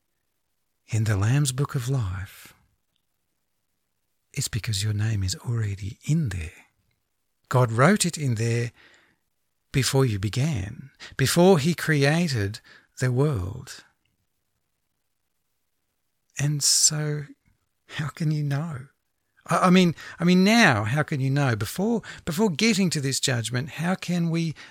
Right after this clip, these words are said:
know if our name is in there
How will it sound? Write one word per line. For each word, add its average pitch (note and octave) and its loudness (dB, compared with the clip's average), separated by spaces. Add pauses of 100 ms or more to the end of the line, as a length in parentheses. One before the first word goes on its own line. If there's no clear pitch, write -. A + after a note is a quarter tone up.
know D3 2
if D3 -4 (260)
our D3 -2 (180)
name F3 6
is D#3 2
in F3+ 2
there G#2 0